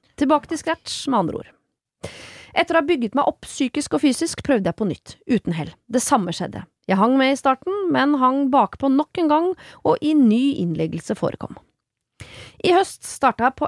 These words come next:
en tredje gang, godt mot og en ryggsekk full av erfaringer og behandlingsopplegg. Jeg var utrolig optimistisk og følte at dette er riktig. Det er her jeg skal være, med disse folka.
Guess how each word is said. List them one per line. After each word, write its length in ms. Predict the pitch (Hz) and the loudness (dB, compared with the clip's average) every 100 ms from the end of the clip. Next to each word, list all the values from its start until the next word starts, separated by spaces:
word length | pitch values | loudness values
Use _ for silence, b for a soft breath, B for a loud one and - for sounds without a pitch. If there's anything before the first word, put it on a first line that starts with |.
| - | -4
en 80 | 349 - | -8 -4
tredje 400 | 415 392 285 392 | -2 0 2 2
gang, 200 | 254 170 - 185 | 2 -2 -10 -2
godt 240 | 359 - 311 | 0 0 2
mot 320 | 320 381 403 | 4 4 4
og 80 | 185 | 4
en 140 | 190 | 6
ryggsekk 460 | 277 262 208 285 - | 6 4 0 -6 -4
full 220 | - 285 269 | -2 2 2
av 140 | 277 | 2
erfaringer 400 | - 202 208 233 | 2 2 2 0
og 60 | 226 | 0
behandlingsopplegg. 680 | 208 180 165 156 - - - - | 0 0 -2 -6 -6 -10 -8 0
Jeg 120 | 170 | 2
var 100 | 175 220 | 2 -2
utrolig 580 | - - 381 370 349 339 | -6 -2 4 4 4 0
optimistisk 680 | - 311 285 - 311 - - | 0 0 0 0 -6 -6 -6
og 80 | - | -2
følte 240 | 214 190 | 0 0
at 80 | 202 _ - | -4 _ -6
dette 240 | - 208 | -2 0
er 80 | 190 | 0
riktig. 260 | - - - b b | -2 -12 -14 b b
Det 60 | 180 | -8
er 60 | - 214 | -2 2
her 160 | 233 | 2
jeg 80 | 220 | 2
skal 160 | - 214 | 0 0
være, 220 | 160 165 | 0 -2
med 160 | 185 196 | -4 0
disse 260 | 254 - - - | 0 0 -4 -4
folka. 320 | - - | -6 -8